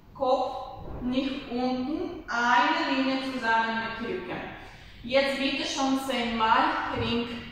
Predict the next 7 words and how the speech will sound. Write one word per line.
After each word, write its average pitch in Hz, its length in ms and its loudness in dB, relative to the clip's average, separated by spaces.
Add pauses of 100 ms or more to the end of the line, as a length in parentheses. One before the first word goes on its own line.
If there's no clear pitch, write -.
(160)
drücken. 202 680 -4 (300)
Eins. 220 440 -4 (2000)
Zwei. 208 460 -4 (2250)
Drei. 226 380 -2 (2000)
Vier. - 560 -10 (2250)
Fünf. 233 340 -6 (2000)
Sechs. - 540 -4